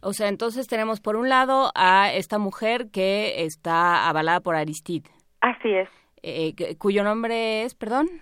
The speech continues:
Speaker 2: Marci-, Ma-, Maris Narcís, es una médico. Es una médico, una activista que ha hecho, pues, un, una gran labor,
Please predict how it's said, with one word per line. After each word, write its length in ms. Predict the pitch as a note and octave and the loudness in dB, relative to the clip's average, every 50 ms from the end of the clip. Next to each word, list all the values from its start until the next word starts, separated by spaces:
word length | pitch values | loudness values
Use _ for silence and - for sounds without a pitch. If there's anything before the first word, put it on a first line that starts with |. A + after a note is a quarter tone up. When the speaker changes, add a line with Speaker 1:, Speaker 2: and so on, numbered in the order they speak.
| - - | -12 -6
Speaker 2:
Marci-, 560 | A#3 A#3+ B3+ B3 A#3+ A#3+ - - C#4 C#4 - - | 0 2 4 4 4 2 -2 -6 -6 -6 -2 2
Ma-, 280 | C4 B3+ B3+ B3+ C4 C4 | 2 4 4 4 2 2
Maris 400 | B3+ A#3+ A#3 A3+ B3+ D4 E4+ G#4 - - _ _ _ _ _ _ _ _ _ _ - | 2 2 4 4 4 2 2 0 -2 -4 _ _ _ _ _ _ _ _ _ _ -4
Narcís, 560 | B3 B3 A3+ A3+ A3 - - - C4 A#3 G3+ - - - - - _ _ _ - - | -2 0 0 0 0 -4 -6 -6 -6 -6 -6 -8 -12 -14 -16 -20 _ _ _ -18 -12
es 120 | - - | -6 -4
una 220 | B3+ B3 B3 B3 | -2 0 2 2
médico. 540 | B3 B3 B3 B3 A#3+ A3 G3 G3 - - - - - _ _ _ _ - - - - _ _ _ | 2 2 2 2 0 0 -4 -6 -12 -16 -18 -20 -20 _ _ _ _ -20 -20 -20 -20 _ _ _
Es 80 | - C4 | -2 0
una 220 | B3+ B3+ C4 C4+ | 2 4 4 4
médico, 500 | C4+ C#4 C#4 C4+ C4 C4+ C#4 C4+ - B3 | 4 4 4 4 4 2 0 0 0 0
una 140 | A#3+ A#3 A#3 | 0 0 0
activista 920 | A3+ - - B3 A3+ A3 A#3+ A#3+ A#3+ A#3+ A3+ - - A#3 A3 A3 G#3+ A3 - - C4 A#3 - _ - | -2 -2 -4 -8 -6 -6 -6 -4 -4 -6 -6 -4 0 2 2 2 2 -2 -6 -16 -18 -20 -20 _ 0
que 260 | A#3+ A3+ A3 G#3+ G#3+ | 2 4 4 4 4
ha 220 | G#3+ G#3+ G#3 A3 | 4 2 2 2
hecho, 600 | A3 G#3+ A3 A3 - - B3 A3+ A3 A3 G#3+ G3+ F#3+ F#3+ F3+ - - - - - - | 0 0 -2 -4 -6 -4 -2 0 0 0 0 -2 -4 -8 -12 -16 -18 -20 -20 -6 -2
pues, 180 | B3 B3 B3 B3 - | 0 0 0 0 -2
un, 1000 | C4+ C4 B3+ - C4 C4 C4 B3 B3 B3 B3 B3 B3 B3 B3 A#3+ A#3 G#3+ G3+ G3 - - - - - - | -4 -4 -2 -2 -2 0 0 0 0 -2 -4 -4 -4 -6 -6 -6 -8 -8 -12 -14 -16 -20 -20 -10 -2 0
una 260 | C#4 C#4+ C#4+ D4 D4+ | 2 4 4 2 2
gran 320 | D4+ D4+ D4 C#4+ C#4+ C#4+ | 2 2 4 4 4 2
labor, 580 | C#4+ C#4+ C#4 A#3+ B3+ B3+ B3+ B3 B3 B3+ C4+ | 2 2 0 0 0 0 2 2 0 -2 -2